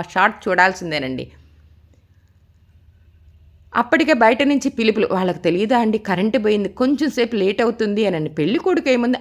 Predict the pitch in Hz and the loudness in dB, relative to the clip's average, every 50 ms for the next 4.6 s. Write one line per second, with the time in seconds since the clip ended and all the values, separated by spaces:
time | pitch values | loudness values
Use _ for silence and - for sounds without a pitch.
0 | - - 214 247 269 277 277 247 240 247 233 233 254 262 269 262 233 202 196 220 | -2 -2 0 2 2 2 2 2 2 2 2 2 2 2 2 2 2 2 2 2
1 | - 226 196 - 214 196 196 196 202 208 220 233 240 262 247 - - 165 160 151 | -4 -6 -10 -6 -6 -6 -6 -6 -6 -6 -4 -4 -4 -4 -6 -6 -4 -2 -2 0
2 | 143 139 143 - 151 - 147 135 143 - - 147 131 135 143 156 170 175 202 185 | -2 -2 -4 -6 -8 -8 -10 -14 -14 -14 -12 -10 -10 -8 -8 -8 -8 -8 -6 -6
3 | 180 139 135 139 135 143 147 131 147 - - 160 156 160 156 156 147 143 143 139 | -6 -6 -6 -6 -8 -8 -10 -10 -10 -8 -8 -6 -6 -6 -6 -6 -8 -8 -6 -6
4 | 127 143 160 - 190 - - 175 170 185 202 | -6 -6 -6 -6 -8 -6 -6 -6 -6 -6 -8